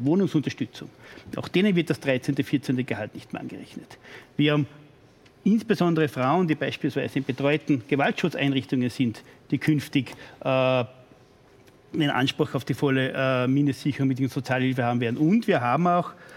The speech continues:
pflegende Angehörige, die unter Umständen ihre Arbeitszeit haben verkürzen müssen, die deswegen auch min-, um Mindestsicherung aufstocken, denen bislang das Pflegegeld angerechnet worden ist, wenn sie im gemeinsamen Haushalt gewohnt, äh, haben. Das Pflegegeld nicht ihres, sondern das Pflegegeld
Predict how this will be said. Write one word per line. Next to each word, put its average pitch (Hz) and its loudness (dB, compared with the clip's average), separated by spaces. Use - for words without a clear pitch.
pflegende 185 2
Angehörige, 151 0
die 151 -2
unter 147 0
Umständen 165 2
ihre 156 0
Arbeitszeit 170 0
haben 135 0
verkürzen - -6
müssen, - -14
die 147 2
deswegen 160 0
auch - -2
min-, 185 2
um 170 2
Mindestsicherung 151 -2
aufstocken, - -10
denen 170 0
bislang 147 0
das 151 0
Pflegegeld 180 0
angerechnet 180 0
worden 117 -2
ist, - -10
wenn 151 4
sie 151 0
im 139 2
gemeinsamen 131 0
Haushalt 120 -4
gewohnt, 117 -4
äh, - -6
haben. 110 -2
Das - -12
Pflegegeld 180 0
nicht 220 2
ihres, 170 2
sondern 120 -4
das - -18
Pflegegeld 170 2